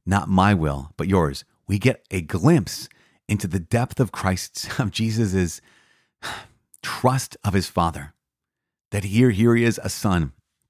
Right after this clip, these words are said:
being offered in sacrifice, and yet he's trusting, "Not my will, but yours," but also the last words on the cross.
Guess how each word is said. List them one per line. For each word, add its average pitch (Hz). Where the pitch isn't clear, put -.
being 113
offered 110
in 104
sacrifice, 85
and 92
yet 101
he's 92
trusting, 73
"Not 104
my 101
will, 98
but 85
yours," 73
but 92
also 127
the 90
last 92
words 95
on 85
the 78
cross. 76